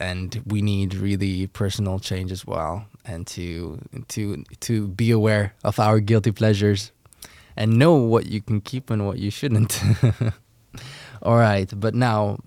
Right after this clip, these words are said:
uh, since we have become a bit, bit personal now with the questions, let's also focus on what is your motivation, what role does sustainability has in your life, and how did it all start?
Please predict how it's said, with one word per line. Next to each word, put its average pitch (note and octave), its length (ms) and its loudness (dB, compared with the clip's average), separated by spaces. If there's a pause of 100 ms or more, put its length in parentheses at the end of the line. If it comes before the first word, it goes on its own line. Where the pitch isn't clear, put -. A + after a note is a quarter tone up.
uh, G#2 460 0
since A#2+ 260 0
we A2+ 60 0
have G#2 100 4
become G#2 280 2
a G2 40 0
bit, G2 240 0 (120)
bit G#2 240 -2
personal G#2+ 560 -2 (200)
now F#2 320 -6 (120)
with G#2 160 -4
the G#2 60 -6
questions, C3+ 500 -4 (380)
let's G#2 200 -2
also G2+ 240 -4
focus G2+ 460 -4
on G2 260 -2
what G#2 160 0
is G2+ 140 -2
your G#2+ 120 2
motivation, G2 800 -2 (300)
what F#2 220 -2
role G#2+ 240 0
does G#2 240 -4
sustainability G2+ 640 -2
has G2 180 -4
in F#2+ 100 -4
your F#2+ 140 -2
life, A2 420 -4
and G2 360 -4
how G#2 160 -2
did G#2+ 180 -2
it G2+ 60 -2
all G#2 140 -2
start? B2 340 -8